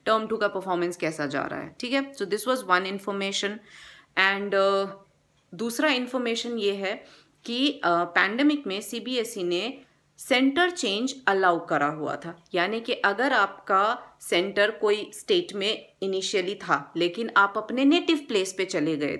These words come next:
थे, तो सीबीएसई ने उसी नेटिव प्लेस से भी एग्जाम देना पहले अलाउ कर दिया था।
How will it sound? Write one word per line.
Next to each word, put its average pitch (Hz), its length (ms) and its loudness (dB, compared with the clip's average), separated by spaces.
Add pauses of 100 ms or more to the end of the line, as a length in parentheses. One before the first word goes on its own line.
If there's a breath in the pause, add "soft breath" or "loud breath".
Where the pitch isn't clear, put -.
थे, 170 100 -4
तो - 380 -4
सीबीएसई 269 520 0
ने 277 100 6
उसी 277 340 0
नेटिव 254 460 2
प्लेस 208 340 2
से 208 120 4
भी 254 180 2
एग्जाम 185 380 0
देना 175 220 0
पहले 170 320 -4
अलाउ 170 440 0
कर 320 180 4
दिया 165 300 0
था। 151 340 -12